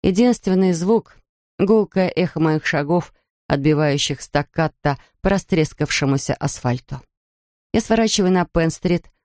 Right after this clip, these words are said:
прохожу мимо продуктового магазина мистера Майера на углу и взбегаю по лестнице нашего Браунстоуна. Толкаю тяжёлые двойные двери и прислушиваюсь, но не слышу ни звука.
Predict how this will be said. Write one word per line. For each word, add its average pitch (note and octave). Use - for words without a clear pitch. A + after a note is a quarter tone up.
прохожу F#3
мимо F3+
продуктового E3
магазина D3+
мистера C#3+
Майера D3
на D3
углу C#3+
и A3+
взбегаю F#3
по D3+
лестнице D3+
нашего C#3
Браунстоуна. B2+
Толкаю G3
тяжёлые D#3+
двойные D3
двери F#3
и G#3
прислушиваюсь, F3+
но E3+
не G3+
слышу F3+
ни F3+
звука. C#3